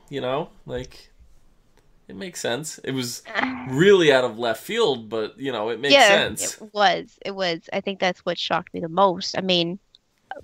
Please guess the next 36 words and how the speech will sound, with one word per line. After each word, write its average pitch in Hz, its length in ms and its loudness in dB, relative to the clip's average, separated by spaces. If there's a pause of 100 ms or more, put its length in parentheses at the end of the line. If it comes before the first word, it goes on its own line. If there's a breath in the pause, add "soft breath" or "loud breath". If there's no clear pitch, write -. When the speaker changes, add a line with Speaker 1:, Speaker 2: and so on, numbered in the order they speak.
(280)
Speaker 2:
Mona, 220 600 6 (220)
I, 165 160 4 (100)
I've 175 120 0
said 190 160 0
it 175 40 -4
before, 170 360 -8
she's 220 320 -2
my 175 240 2
absolute 180 420 0
favorite 175 260 -6
character. 185 340 -6
Whether 180 200 -6
she's 160 240 -6
bad 196 240 2
or 190 40 -2
good, 175 260 -2
I 170 100 -4
don't 160 180 -8
care. 147 200 -4 (240)
I 185 80 2
love 180 300 2
her 170 100 -6
character. - 500 -4 (100)
Speaker 1:
Mm. 208 220 -14
Speaker 2:
I 180 60 4
love 175 280 4
the 165 140 -2
actress. - 500 -4 (380 loud breath)
So, 185 400 0 (1400 soft breath)
to 220 100 2
hear 285 300 2
her 262 140 2
belting 202 500 0
out 180 160 -2
the, 170 220 -6
the - 100 -12